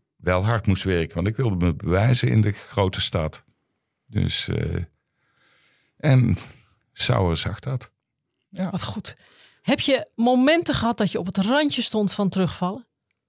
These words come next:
Speaker 1: Nee. Maar ik was natuurlijk wel een, eh, vervelend iemand. Als ik in een restaurant zat, dan bij ieder gerecht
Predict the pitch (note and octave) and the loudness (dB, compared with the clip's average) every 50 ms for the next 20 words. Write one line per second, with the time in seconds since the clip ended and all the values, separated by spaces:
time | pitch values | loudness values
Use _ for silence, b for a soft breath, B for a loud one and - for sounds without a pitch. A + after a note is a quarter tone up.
0 | _ _ _ _ - B2+ C3+ C3 A2+ - - - _ _ _ _ _ _ _ _ | _ _ _ _ 2 4 6 6 6 4 0 -6 _ _ _ _ _ _ _ _
1 | _ _ _ _ _ _ _ _ _ _ _ _ _ _ _ _ _ _ _ _ | _ _ _ _ _ _ _ _ _ _ _ _ _ _ _ _ _ _ _ _
2 | _ _ A2 A2 G#2+ - G2+ G2+ G2+ G2+ G2 G2 G2+ G#2 G#2 G#2 G#2 G#2 G2+ - | _ _ -12 -4 0 4 6 6 6 6 6 4 4 2 2 2 2 2 0 0
3 | - - - - _ _ _ _ _ _ _ _ _ _ _ _ - A#2 A2+ - | -4 -8 -10 -12 _ _ _ _ _ _ _ _ _ _ _ _ -2 0 0 2
4 | - G2 - - G2 G2+ G#2 - - G#2 G2 F#2 F#2 F2 - - - F2+ F2+ F2 | 2 2 2 2 2 2 2 2 2 2 2 2 0 -2 -4 -8 -6 -4 -2 -2
5 | - - - - - - - - - - - G#2 G2 E2+ A#2 G#2+ F#2+ F2+ F2+ - | -2 -4 -10 -16 -20 -20 -20 -20 -14 -4 -2 0 2 2 4 4 4 2 2 2
6 | - C#3 B2 G#2 F2+ F2 - F2 F#2+ - A#2 A2 - A#2 G2+ F#2+ G2 F#2 F2+ F#2 | 0 0 2 2 2 0 0 -2 0 0 0 0 0 0 0 0 2 0 0 0
7 | G#2+ G#2 - - G#2 F2+ G2 G#2+ A#2 A#2 - - - E2+ E2+ E2+ - - - _ | 0 0 0 0 -2 0 0 2 2 2 2 2 0 0 0 -2 -4 -10 -20 _
8 | _ - F2+ F2+ G2 F#2 F#2+ F#2 F2+ E2+ - _ - C#3 D3 C#3 C3 B2 G2+ - | _ -2 0 2 2 2 2 2 0 -2 -4 _ 0 2 2 4 4 4 2 2
9 | - F#2+ E2 F2+ G2+ G2+ G2 F#2 - - - - - | 0 -2 0 0 0 0 0 -2 -4 -6 -10 -12 -14